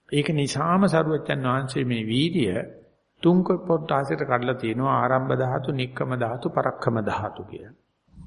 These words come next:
ආරම්භ ධාතු කියලා කියන්නේ සාමාන්‍යයෙන් අටුවාචාර්යන් වහන්සේ පෙන්නනවා ගිහි ගෙයින් නික්මීම කියලා දාලා තනි වචනයකට දාලා.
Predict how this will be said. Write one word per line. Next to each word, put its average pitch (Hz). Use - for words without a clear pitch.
ආරම්භ 175
ධාතු 175
කියලා 165
කියන්නේ 156
සාමාන්‍යයෙන් 131
අටුවාචාර්යන් 120
වහන්සේ 120
පෙන්නනවා 110
ගිහි 151
ගෙයින් 170
නික්මීම 151
කියලා 135
දාලා 143
තනි 156
වචනයකට 113
දාලා. 98